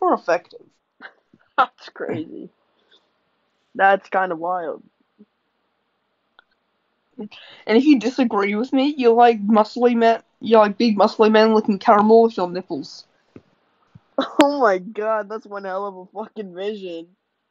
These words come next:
Speaker 2: Jeez. <laughs> God, bro, I just imagine that. That's horrifying. I'm scared. Fucking.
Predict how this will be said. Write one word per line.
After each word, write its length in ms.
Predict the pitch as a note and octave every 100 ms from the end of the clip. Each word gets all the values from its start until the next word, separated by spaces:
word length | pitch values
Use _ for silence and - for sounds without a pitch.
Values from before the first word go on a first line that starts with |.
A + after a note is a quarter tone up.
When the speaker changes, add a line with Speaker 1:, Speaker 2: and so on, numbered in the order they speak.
| _ _ _ _ -
Speaker 2:
Jeez. 840 | A3+ A#3 A#3 A#3 A3+ G3+ G3 - _ _ -
<laughs> 80 | C4 - - _ _ _ _ _ _ _ _ _ _ _ _ _ - _ -
God, 400 | G#3 G#3 G3 F3+
bro, 340 | F3+ F3+ F3 -
I 80 |
just 240 | G#3+ A3+ -
imagine 600 | F3+ F3+ F#3+ G3+ G3 F3+
that. 180 | F3 E3
That's 220 | G#3 -
horrifying. 880 | G3 G3+ G#3+ F#3+ E3 E3 D#3+ D#3 D#3
I'm 140 | A3 G#3+
scared. 580 | - F3+ G3+ F#3+ D#3+ D#3 _ _ - - _ _ _ _ _ _ _ _ - -
Fucking. 540 | G#3 - D#3 D3+ F3